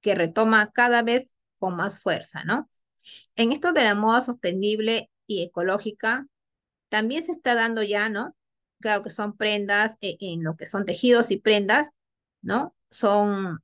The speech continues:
mucho más caras, pero de mejor calidad, ¿no? Porque son telas, pues, que,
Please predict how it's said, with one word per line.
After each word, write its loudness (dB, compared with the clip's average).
mucho 2
más 0
caras, 0
pero -4
de -4
mejor -4
calidad, -2
¿no? -10
Porque -8
son -6
telas, 0
pues, -6
que, -6